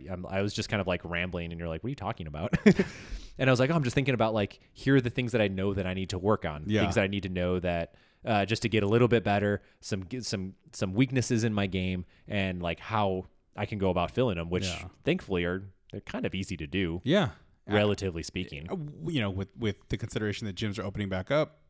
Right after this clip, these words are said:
Speaker 2: you're gonna, th-, that's your bread and butter.
Speaker 1: Yeah.
Speaker 2: Yeah.
Speaker 1: So I'm s-, I'm super stoked, um, and hopefully everyone else was stoked too. And,
Speaker 2: Yeah.
Speaker 1: uh, largely, you know what? If, uh, if you're like, "I have no idea what's going on and I don't know what to do," um,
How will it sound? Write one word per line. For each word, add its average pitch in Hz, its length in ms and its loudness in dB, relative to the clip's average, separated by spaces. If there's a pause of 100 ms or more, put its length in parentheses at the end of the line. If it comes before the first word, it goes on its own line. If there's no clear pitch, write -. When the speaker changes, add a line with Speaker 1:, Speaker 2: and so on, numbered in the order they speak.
(540)
Speaker 2:
you're 117 280 2
gonna, 117 240 0
th-, 127 200 -2
that's 127 200 -4
your 135 80 -2
bread 120 160 4
and 110 120 0
butter. 104 260 0 (320)
Speaker 1:
Yeah. 123 140 2 (180)
Speaker 2:
Yeah. 104 220 -8 (320)
Speaker 1:
So 107 200 6
I'm 101 140 4
s-, 127 100 -6
I'm 123 140 2
super 160 260 4
stoked, - 380 -2 (200)
um, 98 420 2
and 98 200 -2
hopefully 123 300 2
everyone 147 240 0
else 143 160 -4
was 135 80 -4
stoked - 220 -6
too. 110 180 -2 (120)
And, 110 260 2
Speaker 2:
Yeah. 110 220 6
Speaker 1:
uh, - 40 2
largely, 160 460 2
you 143 160 0
know 120 100 4
what? 120 320 4
If, 110 260 -4
uh, 107 300 4 (240)
if 117 160 -2
you're 139 160 4
like, 127 260 4
"I 117 120 2
have 131 240 2
no 117 160 4
idea 123 500 4
what's 107 300 2
going 110 320 4
on 113 280 0
and 92 120 0
I 95 80 4
don't 98 180 2
know 101 120 4
what 95 300 2
to 104 120 -2
do," 98 340 2 (400)
um, 120 300 0